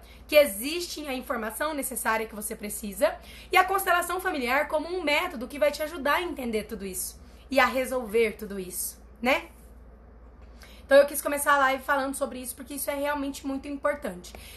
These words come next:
Deixem perguntas, por favor, na live. Hoje eu vou responder, né? O conteúdo é pequeno e depois eu vou responder as dúvidas de vocês. Podem perguntar o que vocês quiserem, fiquem à vontade, eu vou responder todo mundo. Tá bom? É...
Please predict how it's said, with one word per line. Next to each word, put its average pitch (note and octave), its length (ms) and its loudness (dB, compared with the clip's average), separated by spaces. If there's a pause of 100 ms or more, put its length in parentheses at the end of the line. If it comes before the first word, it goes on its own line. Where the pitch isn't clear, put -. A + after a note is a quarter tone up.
(120)
Deixem A4 340 4
perguntas, C4 540 2
por A#3 160 -8
favor, A3 320 0
na G#3 100 -2
live. A#3+ 340 4
Hoje B3+ 120 -2
eu - 20 -4
vou C#4+ 100 2
responder, C#4+ 440 0
né? B3+ 200 -2 (180)
O B3+ 40 -10
conteúdo C#4 380 2
é A3+ 60 -2
pequeno D#4 560 2
e C#4 40 0
depois C#4 280 0
eu C4 40 -6
vou C#4 80 6
responder C#4 340 2
as C#4 100 0
dúvidas C4 320 -2
de B3+ 80 -10
vocês. C4 400 -2 (260)
Podem F#4 260 4
perguntar D#4+ 380 4
o D4 40 2
que D4 60 -6
vocês C#4+ 160 -2
quiserem, B3 460 -4
fiquem B3+ 300 -6
à - 20 -2
vontade, A#3+ 380 -2
eu B3 40 -2
vou B3 80 -2
responder B3+ 380 -4
todo C#4 220 -4
mundo. F#3+ 320 -6 (560)
Tá A3+ 80 -2
bom? D4+ 360 4 (1500)
É... A#3 1000 4